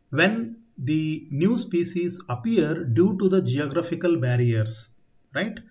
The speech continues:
That type of speciation is called allopatric speciation,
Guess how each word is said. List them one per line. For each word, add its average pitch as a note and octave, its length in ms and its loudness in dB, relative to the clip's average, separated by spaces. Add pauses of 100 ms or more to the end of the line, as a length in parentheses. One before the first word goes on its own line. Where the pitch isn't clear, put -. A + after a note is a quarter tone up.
(320)
That F#3+ 300 2
type E3 120 2
of - 0 -
speciation C#3 760 -4
is C3+ 60 -8
called C3 560 -6 (580)
allopatric F3+ 800 -2
speciation, A2 1160 -2